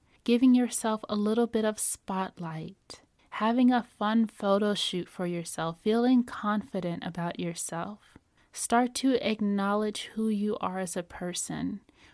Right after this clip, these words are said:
Begin to practice, set a challenge for yourself, and through accomplishing your challenges, that helps to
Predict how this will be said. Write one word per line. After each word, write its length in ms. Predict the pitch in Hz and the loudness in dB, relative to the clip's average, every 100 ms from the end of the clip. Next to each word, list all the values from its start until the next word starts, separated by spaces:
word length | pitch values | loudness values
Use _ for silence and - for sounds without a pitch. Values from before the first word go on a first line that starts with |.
| _ | _
Begin 500 | 240 226 254 277 294 294 | -4 0 4 6 6 4
to 360 | - 254 254 247 | 2 2 2 -6
practice, 680 | - - 226 233 - 185 - | -12 -4 -4 -4 -6 -4 -4
set 260 | - 226 | -2 0
a 140 | 269 247 | 0 -2
challenge 680 | - - 226 262 277 247 | -4 -6 0 6 6 4
for 140 | - 175 | 0 -4
yourself, 540 | 160 165 - 165 175 _ _ | -4 -6 -6 -6 -8 _ _
and 180 | 214 208 | 0 2
through 120 | 220 | 2
accomplishing 1000 | 214 - - 320 - 240 - - 190 185 185 | -2 -4 0 0 4 0 0 -2 -2 -2 -2
your 160 | 185 | -2
challenges, 1120 | 165 - - 311 339 208 - - - - - - - - - | -2 -4 0 2 4 2 0 -6 -4 -6 -10 -14 -20 -20 -4
that 220 | 233 240 | -2 -2
helps 500 | - 220 214 - - | -4 -4 -4 -6 -14
to 200 | - 214 | -6 -6